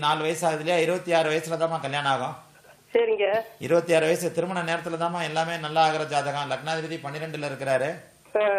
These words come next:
Speaker 1: லக்னாதிபதி பன்னிரெண்டுல இருந்து முக்கியமான கிரகங்கள், தர்மகர்மாதிபதிகள்னு சொல்லக்கூடிய, கூட, படக்கூடிய ஒன்பது, பத்தக்கூடிய புதனும் வந்து லக்னாதிபதியோடு சேர்ந்து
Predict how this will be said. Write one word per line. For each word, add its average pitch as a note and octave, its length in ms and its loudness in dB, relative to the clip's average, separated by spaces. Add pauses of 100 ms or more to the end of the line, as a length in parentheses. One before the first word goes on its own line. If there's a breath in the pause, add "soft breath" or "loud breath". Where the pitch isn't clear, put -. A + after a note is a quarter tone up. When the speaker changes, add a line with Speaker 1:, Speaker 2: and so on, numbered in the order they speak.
(300)
Speaker 1:
லக்னாதிபதி D#3 560 0
பன்னிரெண்டுல D#3 480 -4
இருந்து D#3 200 -6
முக்கியமான E3 520 -4
கிரகங்கள், D3 420 -6
தர்மகர்மாதிபதிகள்னு D#3 960 -6
சொல்லக்கூடிய, D3 380 -8 (260)
கூட, C3+ 140 -10 (180)
படக்கூடிய C#3 340 -10 (100)
ஒன்பது, D#3+ 320 -4
பத்தக்கூடிய C3+ 420 -12
புதனும் D#3 340 -10
வந்து C#3+ 160 -10 (440 loud breath)
லக்னாதிபதியோடு D#3 720 -2
சேர்ந்து C#3+ 220 -8